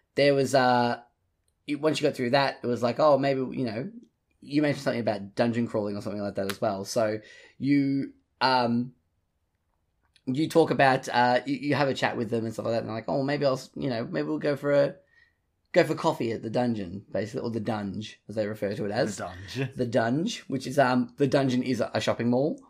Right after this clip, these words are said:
Speaker 1: 'cause it's in just, like, a, a, a, like, a town, um, in, like, California as well. Um, and,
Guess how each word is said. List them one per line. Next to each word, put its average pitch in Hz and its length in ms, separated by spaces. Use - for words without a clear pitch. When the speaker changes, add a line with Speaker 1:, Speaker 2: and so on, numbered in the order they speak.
Speaker 1:
'cause 165 140
it's 160 100
in 202 160
just, 202 140
like, 139 100
a, 139 80
a, 127 100
a, 123 160
like, 117 140
a 110 60
town, 104 400
um, 139 520
in, 131 180
like, 117 240
California 143 640
as 123 100
well. 165 400
Um, 120 560
and, 160 520